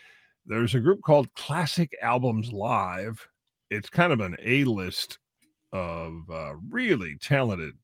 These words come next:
musicians and singers who bring Aretha's music to the Coliseum stage. Sunday, February twenty-fifth, prize valued at fifty-one bucks.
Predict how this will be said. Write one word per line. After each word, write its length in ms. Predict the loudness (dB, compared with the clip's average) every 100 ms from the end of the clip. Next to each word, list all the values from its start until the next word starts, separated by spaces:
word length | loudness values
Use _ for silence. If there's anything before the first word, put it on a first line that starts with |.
| -10
musicians 760 | -6 0 2 2 2 4 2 -2
and 140 | -8
singers 460 | 0 2 2 0 0
who 100 | -2
bring 300 | 0 0 2
Aretha's 520 | 2 2 2 0 2
music 460 | 2 2 0 -4 _ _ _ _ _ _ 0
to 60 | 2
the 100 | 8
Coliseum 560 | 8 8 6 6 6
stage. 760 | 6 6 6 2 -2 -4 -4 -6 _ -6
Sunday, 420 | -2 2 2 2
February 380 | 2 2 0 -4
twenty-fifth, 560 | -2 -2 0 2 2 _
prize 300 | 4 6 6
valued 300 | 6 6 4
at 120 | 0 0
fifty-one 460 | 2 2 -2 -4
bucks. 500 | -2 0 0 -4 -4